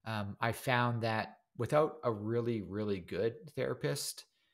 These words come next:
that you're doing a lot of reliving the past, and that's not helping you develop into the future. Um,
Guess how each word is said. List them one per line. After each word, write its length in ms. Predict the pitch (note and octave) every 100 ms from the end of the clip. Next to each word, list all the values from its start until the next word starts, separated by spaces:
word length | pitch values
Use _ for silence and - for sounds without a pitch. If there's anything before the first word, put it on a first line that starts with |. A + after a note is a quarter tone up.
| _ -
that 120 | -
you're 120 | G#2+
doing 260 | A#2 B2+ A#2+
a 60 |
lot 160 | A2 G#2+
of 160 | F#2
reliving 500 | G2+ G#2 G2+ G#2 B2
the 80 | A#2+
past, 520 | A#2 A2+ A#2+ B2 -
and 120 | A2 A2
that's 220 | G#2 -
not 180 | B2 -
helping 420 | - A2 A#2 G#2+
you 340 | G#2 G2+ G2+ G2+ -
develop 500 | F#2+ G#2 G#2+ G#2 -
into 240 | G#2 G2+
the 100 | F#2+
future. 500 | - G#2 - C#3+ D3 _ _ - - - _ _ _ -
Um, 360 | G#2+ G2+ G2+